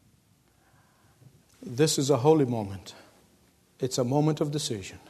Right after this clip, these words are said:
If the Holy Spirit has been speaking to you, I beg you, I plead with you,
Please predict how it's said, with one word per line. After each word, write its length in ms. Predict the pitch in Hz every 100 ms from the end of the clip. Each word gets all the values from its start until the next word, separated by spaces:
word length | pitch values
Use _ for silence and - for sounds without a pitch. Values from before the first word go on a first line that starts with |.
| - - _ _ _ -
If 120 | 120
the 100 | 117
Holy 200 | 120 170
Spirit 420 | 151 - 160 160
has 160 | 156 131
been 180 | 131 139
speaking 440 | - 143 - 107
to 80 | -
you, 160 | 98 87 85 - _ _ _ _ _ _
I 180 | - 147
beg 540 | 123 - - 139 113 104
you, 160 | 104
I 140 | 120 135
plead 400 | - 135 123 113
with 260 | 104 -
you, 140 | 92